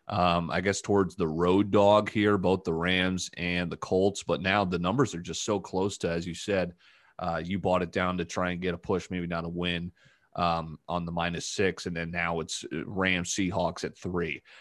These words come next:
Uh, so officially, I'm locking in the under in Washington, and I'm taking Washington football team plus eight as well.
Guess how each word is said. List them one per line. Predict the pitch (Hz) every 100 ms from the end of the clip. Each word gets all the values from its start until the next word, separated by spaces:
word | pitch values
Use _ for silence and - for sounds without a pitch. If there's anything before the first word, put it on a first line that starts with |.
| - -
Uh, | 90 87
so | 90 117
officially, | 101 156 - 147
I'm | 135
locking | 131 131 127 123
in | 123
the | 117 107
under | 113 120 120 120 117
in | 104 107
Washington, | 95 107 110 110 104 92 113 107 101
and | 92 95 95 95 87
I'm | 95
taking | 95 95 90
Washington | 90 90 90 92 90 95
football | 95 87 87
team | - 90
plus | - 90 87 90
eight | 85
as | 78
well. | 92 92 90 90